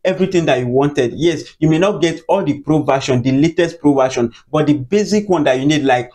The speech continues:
auto background remover and some effect, is going to work perfectly on this free version. Yes, in fact, you don't even need to pay for free version again if you got this one, because almost everything that you need is present in this free version.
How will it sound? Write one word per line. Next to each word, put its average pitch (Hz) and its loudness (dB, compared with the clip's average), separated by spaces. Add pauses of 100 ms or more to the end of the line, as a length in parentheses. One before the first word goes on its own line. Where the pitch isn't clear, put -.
auto 180 -2
background 151 0
remover 139 2 (200)
and 131 -2
some 160 -4
effect, 170 -2 (120)
is 135 0
going 180 0
to 151 -2
work 135 -2
perfectly 135 0
on 127 0
this 147 2
free 135 0
version. 120 -4 (220)
Yes, 147 0
in 185 0
fact, 190 -2
you 180 -2
don't 269 4
even 214 0
need 185 0
to 147 0
pay 170 4
for 147 -2
free 151 2
version 139 0
again 123 0
if 135 0
you 131 0
got 160 2
this 147 0
one, 135 0
because 147 -2 (120)
almost 240 -2
everything 175 0
that 127 0
you 131 -2
need 143 2 (140)
is 127 -4
present 165 -2
in 127 -2
this 147 0
free 139 0
version. 123 -2